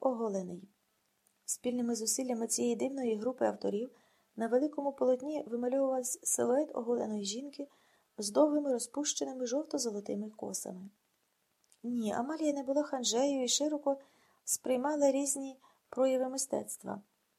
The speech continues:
але настільки безпосередня участь дітей у створенні еротичного полотна здалась їй недоречною. Е, жінка знизала плечима, тріпнула головою і рушила в напрямку кав'ярні. Полин її думок змінив напрямок.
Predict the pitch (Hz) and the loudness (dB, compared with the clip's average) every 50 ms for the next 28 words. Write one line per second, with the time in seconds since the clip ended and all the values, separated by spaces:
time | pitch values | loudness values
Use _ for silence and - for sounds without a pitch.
0 | _ _ _ _ - 226 226 233 240 233 233 233 - - - 277 269 269 - - | _ _ _ _ -2 -2 0 0 0 -2 -2 -2 -2 -2 -2 -4 -4 -4 -6 -4
1 | 240 240 240 233 214 240 240 - 240 233 - 240 254 269 247 247 247 254 247 - | -4 -4 -2 -2 -2 -2 -2 -2 -2 -2 0 0 0 0 0 -2 -4 -2 -2 -2
2 | 226 208 208 208 202 - 269 285 262 - - - _ _ _ _ _ - 226 226 | -2 -2 -2 -4 -2 0 0 0 0 -2 -6 -14 _ _ _ _ _ -6 -4 -4
3 | 226 - - 233 277 294 285 277 254 247 - - 240 247 247 247 277 269 - - | -2 -2 2 4 4 4 4 2 0 -2 0 0 2 2 2 2 0 -2 -2 -2
4 | 247 233 233 233 - 233 214 214 214 220 254 285 285 - - 220 - 247 247 247 | -2 -4 -4 -4 -4 -4 -4 -4 -4 -6 -8 -8 -8 -8 -10 -8 -4 -2 -2 -2
5 | 247 240 - - 240 - - - 233 240 240 247 262 269 277 240 233 - - 196 | -2 -2 -4 -4 -6 -8 -10 -8 -8 -6 -4 -2 -2 -2 -4 -6 -8 -8 -10 -10
6 | 196 202 196 196 - _ _ _ _ _ _ _ _ _ _ _ _ _ _ _ | -12 -12 -12 -14 -18 _ _ _ _ _ _ _ _ _ _ _ _ _ _ _
7 | - 220 233 233 214 220 262 277 277 262 277 277 262 240 233 220 220 226 220 220 | 0 2 4 4 4 4 0 -2 0 4 4 4 4 4 2 2 2 2 2 2
8 | 214 214 208 208 202 - - 196 254 269 269 269 - _ _ _ _ _ _ _ | 0 0 -2 -2 0 0 0 0 0 -4 -6 -14 -16 _ _ _ _ _ _ _
9 | _ - - 262 254 269 285 285 269 262 247 254 262 262 269 269 320 320 311 302 | _ -8 -6 -6 -2 0 2 4 4 6 6 4 4 4 2 2 2 2 4 4
10 | 277 269 269 285 285 - - 285 285 269 254 247 247 247 247 254 247 240 240 - | 4 2 2 0 0 0 2 4 4 4 4 2 0 0 0 -2 -2 -2 -2 -2
11 | 240 247 - - 240 247 233 214 202 190 190 196 196 196 202 202 - _ _ _ | -2 -2 -2 -4 -4 -4 -4 -4 -6 -8 -8 -8 -10 -10 -12 -12 -14 _ _ _
12 | _ _ _ _ _ _ _ _ _ _ _ _ _ - 240 254 285 294 294 269 | _ _ _ _ _ _ _ _ _ _ _ _ _ 0 2 2 2 0 0 -2
13 | 269 277 247 262 262 277 294 294 - - - - 233 - - 247 247 247 277 269 | -4 -4 -4 -4 -4 -4 -6 -6 -8 -12 -10 -6 -6 -4 -4 -4 -4 -6 -6 -6
14 | 254 233 208 208 - 220 202 190 190 196 _ _ | -6 -6 -8 -8 -8 -8 -8 -8 -10 -12 _ _